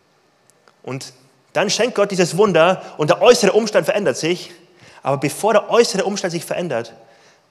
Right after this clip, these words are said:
war der innere schon lange da. War die innere Freiheit schon lange da.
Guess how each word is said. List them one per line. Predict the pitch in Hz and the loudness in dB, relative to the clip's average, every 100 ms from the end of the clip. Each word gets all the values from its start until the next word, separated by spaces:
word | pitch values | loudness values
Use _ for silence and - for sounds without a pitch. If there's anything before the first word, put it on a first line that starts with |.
| _ | _
war | 127 127 | -6 -4
der | 160 | -4
innere | 175 123 107 101 - _ - | -4 -2 -4 -8 -20 _ -18
schon | - | -12
lange | 117 123 | -12 -10
da. | 110 110 101 - _ _ - | -8 -10 -12 -20 _ _ -10
War | 127 | -8
die | 151 | -4
innere | 208 196 | -2 -2
Freiheit | 170 190 190 190 151 | -4 -6 -6 -6 -6
schon | 151 | -6
lange | 175 160 | -6 -6
da. | 165 143 | -6 -6